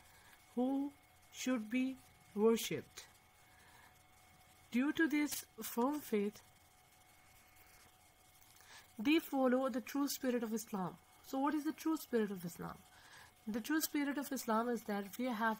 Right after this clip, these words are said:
to believe that Allah is one. We have to believe about the holy books. We have to believe on angels, prophets, and the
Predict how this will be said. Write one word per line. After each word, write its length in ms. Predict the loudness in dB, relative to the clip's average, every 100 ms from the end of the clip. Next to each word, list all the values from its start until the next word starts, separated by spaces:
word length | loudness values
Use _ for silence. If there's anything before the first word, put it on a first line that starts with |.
| -4
to 260 | -2 -2 -2
believe 400 | -2 0 0 -2 -2
that 200 | -4 -2
Allah 240 | -4 -4 -4
is 200 | -6 -6
one. 360 | -4 -4 -6 -14 -20 -20 -20 -20 -20 -10
We 200 | -2 0
have 280 | 2 0 0
to 100 | -4
believe 480 | -2 0 0 0 -2
about 420 | -6 -4 -2 -4 -4
the 240 | -2 -2 -6 -16
holy 340 | -8 -4 -2
books. 480 | -2 -2 -4 -6 -10 -14 -20 -20 -20 -6
We 100 | -2
have 240 | 0 0 -2
to 60 | -6
believe 380 | -2 0 0 -2
on 160 | -8 -6
angels, 760 | -4 -4 -4 -2 -2 -2 -4 -10 -6
prophets, 840 | -4 -2 -4 -2 0 -2 -4 -10 -14 -20 -20 -20 -20 -20 -20 -6
and 340 | -2 -2 -2 -8 _ _ -20 -20 -20 -18 -10 -4
the 320 | 0 2 0